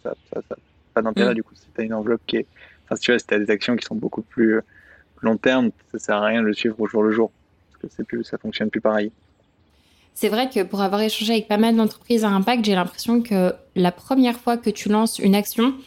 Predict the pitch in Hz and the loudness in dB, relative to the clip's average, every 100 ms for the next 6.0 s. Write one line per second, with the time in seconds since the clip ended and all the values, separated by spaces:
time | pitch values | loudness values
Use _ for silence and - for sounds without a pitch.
0 | _ _ 202 - 226 240 202 190 214 214 | _ _ -6 0 0 2 0 0 -2 -2
1 | 208 - 196 - 226 202 196 208 214 - | -4 -2 -2 -2 0 2 4 4 2 2
2 | 185 190 - 220 214 - 180 180 185 214 | 2 2 0 0 2 4 4 6 6 6
3 | 226 185 185 202 - 214 214 - 208 214 | 4 2 0 -2 0 -2 -2 0 2 2
4 | - 175 185 202 214 208 214 196 190 185 | 2 4 6 6 4 4 2 4 4 2
5 | 220 220 202 180 202 202 - 190 202 180 | 2 4 2 2 -2 -2 -4 0 2 2